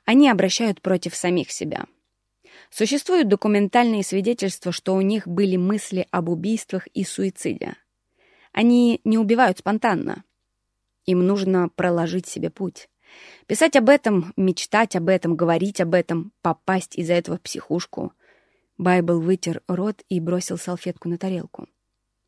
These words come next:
«Пять лет назад судьи получали около тысячи угроз в год. В прошлом году мы зафиксировали больше четырех тысяч». Андреа не стала спрашивать, почему.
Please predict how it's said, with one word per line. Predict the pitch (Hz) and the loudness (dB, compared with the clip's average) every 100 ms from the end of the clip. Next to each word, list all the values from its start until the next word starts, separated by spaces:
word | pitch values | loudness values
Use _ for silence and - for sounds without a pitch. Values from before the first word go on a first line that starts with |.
| _ | _
«Пять | - 202 | -4 0
лет | 214 233 | 2 2
назад | 214 196 196 226 - | 2 0 2 2 0
судьи | - 220 180 196 185 | -2 -2 0 0 0
получали | - 196 180 202 185 - | 0 -2 0 -2 -2 -2
около | 196 190 190 | -4 -2 -2
тысячи | - 208 180 - | -2 -6 -6 -6
угроз | 180 185 190 | -4 -2 -2
в | 165 | -4
год. | 170 208 - - _ _ _ _ _ | -2 -2 -2 -10 _ _ _ _ _
В | - | -2
прошлом | 220 247 269 269 | 2 4 4 4
году | 269 240 | 4 4
мы | 254 | 2
зафиксировали | 220 220 208 - 240 214 214 - | 0 -4 -6 -2 -2 0 -2 -4
больше | - 185 208 202 185 196 190 | -6 0 2 2 -2 -6 -8
четырех | - 196 - 196 175 - | -8 -8 -4 -4 -4 -8
тысяч». | - - - - - _ _ _ _ _ _ _ _ _ _ _ _ _ _ | -18 -18 -20 -20 -20 _ _ _ _ _ _ _ _ _ _ _ _ _ _
Андреа | - 196 208 233 | -2 0 2 2
не | 214 | 0
стала | 202 233 214 | -2 -4 -4
спрашивать, | 190 196 196 - 185 | -6 -8 -8 -8 -10
почему. | - 180 - 175 - | -10 -12 -8 -8 -8